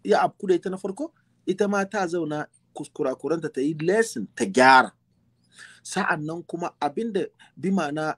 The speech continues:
ah, ya mu-, aka munana mata, eh, jiya, yau ta ɗauki ta gyara, ta san wani irin namiji ita ma za ta zauna da shi. Kuma irin shanin recording, recording, recording nan, wallahi tallahi malam ya yi magana,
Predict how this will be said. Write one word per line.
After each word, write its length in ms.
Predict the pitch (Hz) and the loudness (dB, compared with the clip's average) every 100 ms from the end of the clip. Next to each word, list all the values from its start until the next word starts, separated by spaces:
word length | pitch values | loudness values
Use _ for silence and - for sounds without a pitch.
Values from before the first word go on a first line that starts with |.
| _ | _
ah, 340 | 117 117 110 90 - | -6 -4 -6 -10 -8
ya 180 | 135 165 | -2 -2
mu-, 200 | 175 190 | 0 -2
aka 220 | - 165 151 | -4 -2 -2
munana 500 | 147 175 180 165 175 | -2 -2 -2 -2 -4
mata, 300 | 175 151 143 _ _ _ _ - 131 - 127 | -6 -8 -10 _ _ _ _ -20 -20 -12 -2
eh, 240 | 123 117 110 | 0 0 -6
jiya, 360 | - 196 208 214 - | -2 2 2 -2 -6
yau 240 | 147 175 | -2 0
ta 260 | 139 170 156 | -2 -4 -4
ɗauki 260 | - - 147 | -6 -10 -10
ta 80 | 127 | -6
gyara, 400 | 139 156 156 131 | 0 2 2 -2
ta 80 | 123 | -6
san 160 | - 156 | -6 -4
wani 220 | 135 127 | -4 -4
irin 260 | 160 147 127 | -2 -2 -2
namiji 280 | 147 127 | -4 -6
ita 140 | 123 131 | -10 -12
ma 120 | 131 | -8
za 100 | 131 | -8
ta 120 | 113 | -8
zauna 280 | 110 110 107 | -12 -12 -12
da 80 | 98 | -10
shi. 200 | - - _ _ - - | -10 -12 _ _ -20 -10
Kuma 280 | - 143 143 | 2 4 6
irin 340 | 175 165 127 - | 6 6 4 0
shanin 500 | - 160 143 143 139 | 2 4 4 4 0
recording, 500 | 120 - 151 143 120 | 0 2 2 2 0
recording, 440 | 107 - 139 123 | -2 -4 -2 -2
recording 460 | 110 - 131 113 101 | -4 -4 -6 -4 -4
nan, 180 | 98 95 _ _ _ _ _ - | -4 -6 _ _ _ _ _ -6
wallahi 720 | 98 101 104 127 160 156 143 | -2 0 4 6 6 4 0
tallahi 460 | 120 127 131 123 | 0 2 2 2
malam 280 | 123 139 131 | 2 2 4
ya 120 | 123 | 2
yi 60 | 131 | 2
magana, 460 | 123 127 131 120 | 0 0 0 -2